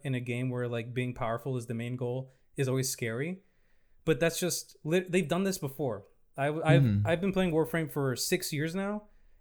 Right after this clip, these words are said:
Speaker 1: and I was there when they had a bunch of shitty mechanics,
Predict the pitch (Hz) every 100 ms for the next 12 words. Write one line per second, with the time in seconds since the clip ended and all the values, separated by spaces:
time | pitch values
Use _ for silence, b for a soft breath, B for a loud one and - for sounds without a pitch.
0 | - 151 170 196 156 160 175 160 151 151
1 | 160 156 139 156 151 131 - 156 160 135
2 | 156 139 139 131